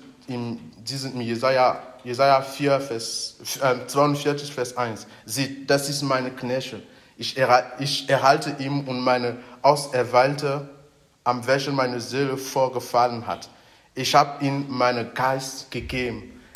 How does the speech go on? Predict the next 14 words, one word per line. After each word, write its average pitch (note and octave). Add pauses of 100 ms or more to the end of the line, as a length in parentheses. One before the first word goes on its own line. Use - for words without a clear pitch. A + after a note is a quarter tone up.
(120)
Es A#2+
wird C#3
das -
Reich C#3
unter C3
die A#2+ (220)
Heiden B2 (180)
bringen.“ A2 (580)
Man D#3
muss E3
nicht D3+
viel C#3+
haben, A#2+ (1000)
ähm, A#2